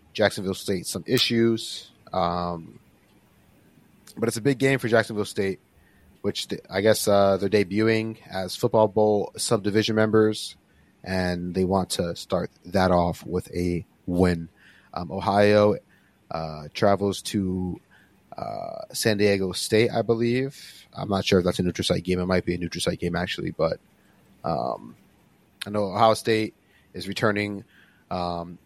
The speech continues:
the mac Offensive Player of the Year at quarterback, uh, Curtis Rourke, Rourke. I know he had a knee injury at the end of last year in November, um, so it'll be interesting to see how he recovers from that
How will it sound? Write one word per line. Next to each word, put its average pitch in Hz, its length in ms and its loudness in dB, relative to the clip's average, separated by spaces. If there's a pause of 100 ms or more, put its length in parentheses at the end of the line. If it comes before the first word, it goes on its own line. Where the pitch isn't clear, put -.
the 98 60 -8
mac 104 280 -2
Offensive 107 400 0
Player 104 220 2
of 95 80 0
the 98 100 -6
Year 101 200 2
at 95 120 0
quarterback, 107 680 2 (520)
uh, 76 240 -12
Curtis 101 420 2 (360)
Rourke, 107 360 0 (380)
Rourke. 107 340 -2 (520)
I 92 120 -8
know 101 120 0
he 98 280 -2
had 98 220 2
a 90 280 -4 (120)
knee 110 180 0
injury 107 580 0
at 104 140 -2
the 92 140 -8
end 101 220 -2
of 92 100 -6
last 95 400 0
year 95 200 0
in 90 40 -6
November, 95 680 0 (600)
um, 85 160 -6
so - 140 2
it'll 95 100 4
be 92 220 0
interesting 92 280 -4
to 92 60 -2
see - 140 -4
how 90 140 0
he 90 160 -4
recovers 87 360 0
from 87 180 -4
that 90 260 0